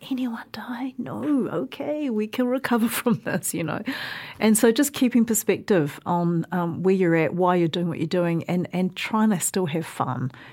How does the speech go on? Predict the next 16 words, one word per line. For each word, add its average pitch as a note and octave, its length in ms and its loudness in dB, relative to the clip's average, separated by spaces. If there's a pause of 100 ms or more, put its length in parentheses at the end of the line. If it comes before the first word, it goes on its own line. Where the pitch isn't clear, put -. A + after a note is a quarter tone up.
because E3+ 840 2 (360)
when F#3+ 220 4
the, E3+ 520 0
when G3+ 220 4
it's D#3+ 160 -2
all A#3 220 8
happening, E3+ 560 2
you E3 60 4
know, E3 120 4
you, D#3+ 180 4
the, F3 200 -4
that - 300 -2
key G#3 240 2
person F3+ 400 0
you E3 100 2
had D#3+ 400 2